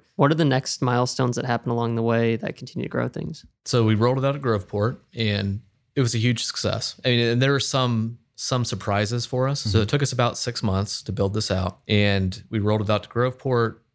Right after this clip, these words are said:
Speaker 2: Immediately, we got the energy consumption down, which was our, our number one goal at the time 'cause we were on the hook.
Speaker 3: Mm-hmm.
Speaker 2: But we also unknowingly improved the culture. So I'll never forget, at the time, we, we sat down with the superintendent of Groveport Schools and did kind of a recap of the project.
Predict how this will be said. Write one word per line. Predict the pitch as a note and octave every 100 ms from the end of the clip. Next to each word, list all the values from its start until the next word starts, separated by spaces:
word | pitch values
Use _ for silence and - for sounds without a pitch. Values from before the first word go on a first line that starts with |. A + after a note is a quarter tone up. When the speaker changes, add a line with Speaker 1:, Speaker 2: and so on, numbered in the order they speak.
| -
Speaker 2:
Immediately, | G#2 G#2+ A2 G2+ G2+ G2+ G2
we | F#2+ G#2
got | G#2 G2
the | G2
energy | G2+ G2
consumption | G2 F#2+ G2+ - F#2+
down, | F#2+ F#2
which | F#2 -
was | F#2
our, | F#2 F#2 F2+ - _ -
our | F#2+
number | F#2 F#2+ F#2
one | G2
goal | F#2+ F#2
at | F#2
the |
time | - G2 F#2 F#2
'cause | F#2
we | F#2+
were | F#2
on | F#2
the |
hook. | F#2 F#2+ F2+ - _
Speaker 3:
Mm-hmm. | G#2+ G2 G#2
Speaker 2:
But | A2+ A2
we | A2+
also | C3 B2 - G#2+ G2+ F#2+ - _ -
unknowingly | A#2 A2 B2 C3 G#2 G2 G2
improved | F#2+ - A2 G#2+ G#2+
the | -
culture. | - G2 F#2+ C#3 D3+ -
So | - G#2 G2 F#2+ F#2+ - _ -
I'll | A2
never | A2 G2
forget, | - B2+ C3
at | F#2+ -
the |
time, | - A#2 A#2 A2
we, | G2+ F#2+ F#2
we | A2
sat | G2+ A2 G2
down | G2+ G2
with | G2
the |
superintendent | - G#2+ F#2+ F#2 G#2 A2 - -
of | G#2+
Groveport | G#2 - G2+
Schools | - A2+ G#2+ G#2 F#2+
and | F#2
did | F#2 F#2
kind | G2+ F2+
of |
a | F#2
recap | G2 - G2+ F#2+ G2+
of | G2
the | -
project. | A2 A2 G2 F2 F2